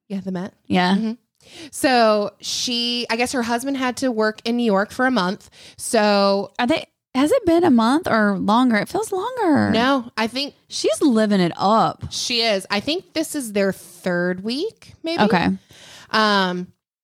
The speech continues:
Speaker 1: but so they rented their house out for a month. They did a short-term lease. She went to New York with him, and she has been living her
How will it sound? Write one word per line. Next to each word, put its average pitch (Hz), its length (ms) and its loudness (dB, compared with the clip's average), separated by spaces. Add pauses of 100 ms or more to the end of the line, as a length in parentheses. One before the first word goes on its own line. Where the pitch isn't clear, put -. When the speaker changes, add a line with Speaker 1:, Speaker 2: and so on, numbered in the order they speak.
(220)
Speaker 1:
but 254 200 -2
so 233 260 4
they 214 540 2
rented 208 340 0
their 254 160 2
house 226 360 2
out 233 260 2
for 254 200 0
a 254 80 4
month. 233 240 2
They 220 80 0
did 202 140 2
a 190 40 -2
short-term 202 500 0
lease. 247 440 0
She - 260 -2
went 214 180 2
to 214 80 -2
New 196 80 4
York 202 260 2
with 247 140 -2
him, 269 320 0
and 202 180 -2
she 262 160 -6
has 311 100 -6
been 240 140 -2
living 214 280 0
her 190 300 -4